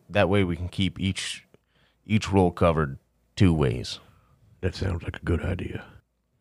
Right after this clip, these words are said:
Speaker 1: All right. Let's get this show on the road.
Speaker 2: Okay, so you guys are ready to get this ritual started.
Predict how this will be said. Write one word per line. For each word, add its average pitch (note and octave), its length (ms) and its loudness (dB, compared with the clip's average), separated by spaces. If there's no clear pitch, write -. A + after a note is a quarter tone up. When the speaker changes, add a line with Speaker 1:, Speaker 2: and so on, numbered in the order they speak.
Speaker 1:
All D#2 120 0
right. D#2 200 0
Let's - 100 -18
get C2+ 140 -4
this C#2+ 100 -2
show C2 240 0
on C#2+ 80 0
the C#2+ 80 0
road. B1 260 -2
Speaker 2:
Okay, D3 400 4
so G2+ 360 4
you G2 120 -2
guys C3 160 4
are C3 40 4
ready E3 120 4
to D3 80 0
get D3 100 4
this A2 140 2
ritual G#2 380 2
started. A#1 460 -8